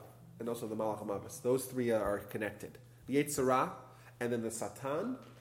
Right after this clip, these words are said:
and the Malach HaMavis is called the angel of death, which is really scary from the descriptions that it's been described as. Uh, but either way, those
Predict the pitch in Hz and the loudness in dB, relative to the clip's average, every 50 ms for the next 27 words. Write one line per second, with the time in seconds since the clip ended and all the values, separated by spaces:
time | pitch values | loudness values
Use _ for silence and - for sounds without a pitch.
0 | - - - - - 110 110 110 110 110 107 104 113 123 135 131 127 - 139 156 | -20 -20 -20 -8 -2 0 0 2 2 0 -2 0 2 2 2 2 2 2 2 2
1 | 170 151 139 - 123 - - 127 104 - - 113 117 113 107 104 98 98 92 - | 4 2 2 -2 -2 -2 -2 0 0 0 0 0 0 0 0 -2 -4 -4 -4 -4
2 | - 90 - - - - - - - - 196 - 85 - - - - - - - | -6 -6 -6 -8 -14 -14 -16 -16 -16 -16 -16 -16 -16 -18 -20 -20 -20 -20 -20 -20
3 | - - - - - - 110 104 95 98 101 - - - - - - - - - | -20 -20 -20 -20 -14 -12 -12 -10 -10 -10 -10 -10 -10 -10 -12 -12 -14 -18 -20 -20
4 | - - - - - - 107 107 101 101 101 - - 104 101 98 95 95 95 - | -20 -20 -20 -20 -16 -12 -8 -6 -6 -8 -8 -10 -8 -6 -6 -4 -6 -6 -8 -10
5 | 98 95 95 - - - - - - - 98 98 95 95 95 95 - - - - | -12 -12 -12 -12 -14 -16 -20 -20 -12 -10 -10 -10 -8 -10 -12 -14 -16 -16 -12 -12
6 | - - - - - - - - - - - - - - - - - - - - | -12 -12 -12 -14 -14 -14 -14 -16 -16 -16 -18 -20 -20 -20 -20 -20 -20 -20 -20 -20
7 | - - - - - - - - - - - - - - - - - - - - | -20 -20 -20 -20 -20 -20 -20 -20 -20 -20 -20 -20 -20 -20 -20 -20 -20 -20 -20 -20
8 | - - - - - - - - 98 90 - - - 90 90 - - - - - | -20 -20 -20 -20 -20 -18 -12 -10 -10 -10 -10 -8 -6 -6 -6 -6 -8 -10 -10 -10
9 | - - - - - - - - - - - - - - - - - - - - | -10 -10 -12 -12 -18 -20 -20 -16 -16 -16 -16 -16 -20 -20 -20 -20 -20 -20 -8 -6
10 | - - - - - - - - 143 160 202 208 196 165 147 127 120 117 107 98 | -6 -6 -6 -16 -6 -2 2 8 10 10 12 12 12 12 12 10 8 6 2 4
11 | 113 147 151 180 196 233 226 - - | 8 10 12 12 12 12 10 4 0